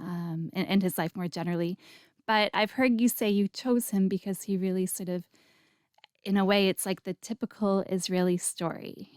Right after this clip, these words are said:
And so you also felt that he, his own background and story was really representative of, um, a, a wider story in Israel. So maybe I could get you to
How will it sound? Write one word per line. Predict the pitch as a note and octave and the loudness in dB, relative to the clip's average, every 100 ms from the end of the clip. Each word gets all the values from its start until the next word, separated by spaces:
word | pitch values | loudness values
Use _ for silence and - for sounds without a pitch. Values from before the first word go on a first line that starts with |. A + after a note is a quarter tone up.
| - | -8
And | F3+ F3+ | -4 -4
so | - F3+ F3+ - | -2 0 0 -2
you | A3+ G#3+ | 0 4
also | G3+ G3+ A3 | 4 2 -2
felt | F#3+ F#3+ - | -4 -4 -6
that | F3 | -8
he, | F#3 - G#3 F3+ E3+ F#3 - _ | -10 -4 0 0 0 -6 -14 _
his | G#3+ F#3 | -4 2
own | G3+ G3 | 4 4
background | F3+ - F#3 F3 | 2 -2 -4 -2
and | F3+ | -2
story | - F3 F3 | -4 -6 -6
was | F3 E3+ | -8 -8
really | E3+ E3+ | -6 -6
representative | D#3+ D#3+ F3 D#3 D#3 D#3 D3+ D3 D#3+ - _ | -6 -8 -10 -10 -6 -4 -6 -8 -12 -20 _
of, | D#3+ D3 D3+ - _ _ _ _ _ _ _ | -16 -14 -14 -16 _ _ _ _ _ _ _
um, | E3+ E3+ E3 D#3+ E3 D#3+ D#3 D#3+ F#3+ _ _ _ _ _ _ _ | -8 -6 -4 -2 -2 -4 -4 -6 -8 _ _ _ _ _ _ _
a, | G3+ - G#3+ | -6 0 2
a | |
wider | G3 A3 A#3+ G3 | 4 4 4 2
story | - - D3 C3+ - | -2 -6 -8 -8 -10
in | E3 | -8
Israel. | D3+ - - - | -6 -8 -12 -16
So | - G#3 | -4 2
maybe | A3 B3+ B3 | 2 2 0
I | |
could | A#3+ G#3+ | -2 -4
get | G3+ - | -4 -2
you | F#3+ | -2
to | - F#3 E3+ | -2 -4 -2